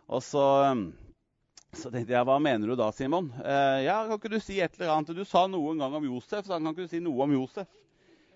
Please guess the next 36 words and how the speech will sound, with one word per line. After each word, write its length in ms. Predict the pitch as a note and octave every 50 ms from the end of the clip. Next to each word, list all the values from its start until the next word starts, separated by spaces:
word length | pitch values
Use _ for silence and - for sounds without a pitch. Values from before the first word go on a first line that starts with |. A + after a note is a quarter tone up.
| _ _
Ehm, 600 | - C#3+ E3 F3+ F3+ F3 F3 F3 E3 D3 A#2 G2 -
så 140 | - - F3
jeg 100 | G3+ G3+
tenker, 200 | G3+ E3 F3 F#3
"Da 40 |
må 120 | F3+ F#3 F#3+
jeg 80 | F#3
få 120 | F3 G3+ F#3+
si 180 | - F3+ F3+
noe 240 | F#3 F#3+ E3+ C#3+ D#3
om 80 | F3 F3
Josef", 360 | D#3 E3 G3+ - - - -
tenkte 160 | - C#4 B3
jeg, 80 | A#3+ G#3+
for 60 | G#3
det 100 | G3 F#3
har 160 | F#3 F#3+ F3
faktisk 180 | E3+ F3+ F3 -
Simon 320 | D#3+ D3 D3 E3 F3+ F3
sagt 480 | - B3 C4+ - - - - - - - _ _ _ _ _ - - -
at 140 | - F3 F#3
jeg 140 | G3 F#3+ F#3
skal 200 | - - G#3 G#3+
si. 360 | - - A3+ B3 B3 E3+ G#2+ - _ _ _ _ _ _ _ _ _ _ _ _ -
Ehm, 720 | - D#3 E3 E3 E3+ E3+ E3 D#3+ D3+ C#3 A#2 G#2+ F#2+ - - _ _ _ _ _ _ -
og 100 | D#3+ F3
jeg 420 | F3+ F3+ F#3+ G3 G#3 G#3 - - _ _ _ _ _ _
har 240 | - - - G3 G#3
lyst 240 | F#3+ E3 D3+ - F#3+
til 60 | G3+
å 60 | -
si 180 | - - D#3 C#3+ D#3 B2+
et 140 | F3+ - -
par 300 | - - D3+ C#3 D#3 D#3+
ting 160 | - C#3+ C#3
om 380 | - - D3 D3+ D#3+ D#3+ E3